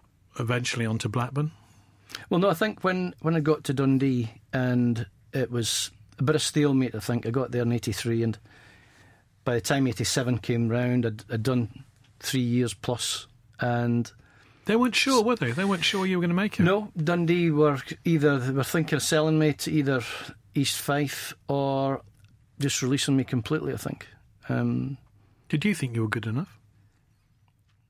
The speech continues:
Speaker 2: At that time, Gary, I wasn't sure because I hadn't played at the level long enough for me. I didn't think, and it's difficult, for any manager it's difficult. I've managed myself, and you think you can't play a, a kid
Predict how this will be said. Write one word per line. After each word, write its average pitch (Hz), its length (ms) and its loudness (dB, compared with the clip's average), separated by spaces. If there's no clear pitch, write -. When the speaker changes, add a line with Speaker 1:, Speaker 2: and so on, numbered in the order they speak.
Speaker 2:
At 151 140 0
that 185 220 -2
time, 190 280 0
Gary, 117 380 0
I 135 100 -2
wasn't 131 300 0
sure 110 400 -2
because 120 260 -2
I 117 60 0
hadn't 147 360 -2
played 123 440 -2
at 117 240 -4
the 113 100 -2
level 107 380 -2
long 110 180 -2
enough 92 260 -6
for - 100 -12
me. 110 240 -6
I 117 100 0
didn't 120 220 -6
think, 120 160 -4
and 139 100 2
it's - 120 -6
difficult, 156 500 -2
for 135 120 0
any 302 160 2
manager 113 340 0
it's 95 100 -6
difficult. 98 300 -4
I've 104 80 -2
managed 123 260 0
myself, 113 540 -4
and 107 340 0
you 104 60 -4
think 113 300 -4
you 110 60 -4
can't 160 280 -2
play 127 180 -2
a, 113 80 -4
a - 40 -10
kid 117 340 -4